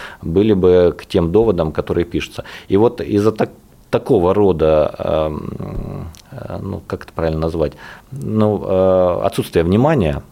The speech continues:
к проблеме, потому что люди ведь, они не просто тратят время, и, э, это последний крик души, когда человек пишет прокурору и говорит, что вот, там, мне там незаконно. Но надо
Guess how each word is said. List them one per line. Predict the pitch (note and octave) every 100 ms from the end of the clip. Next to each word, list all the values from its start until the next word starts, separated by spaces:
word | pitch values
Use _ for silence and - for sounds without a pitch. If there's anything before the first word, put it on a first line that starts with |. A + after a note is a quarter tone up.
| -
к | -
проблеме, | - F2 F#2 E2+ D2 C#2+
потому | - F#2+
что | - G#2+
люди | B2 F#2+
ведь, | F2 F2
они | F#2+ F#2+ F#2 F2
не | F#2
просто | C3+ C#3+ A2+ D2 C#2+ - _ - - - -
тратят | - F2 E2+ F#2
время, | G2+ A2+ D#2
и, | D#2 D#2+ E2 - - -
э, | - F2 F2+ F#2+
это | -
последний | - A2 C3 A#2
крик | G2+ G2
души, | G#2 B2 - C2+ C2+
когда | D#2 D#2+ D2 C2+ D2+
человек | F2+ E2+
пишет | F2 -
прокурору | - - A2+ D3 B2
и | D#2+ D2+
говорит, | E2+ D#2+
что | - E2
вот, | F#2 G#2
там, | D#2
мне | D#2+
там | D#2 D#2
незаконно. | D2+ E2+ F2+ D#2
Но | G#2+ A2
надо | A#2 A#2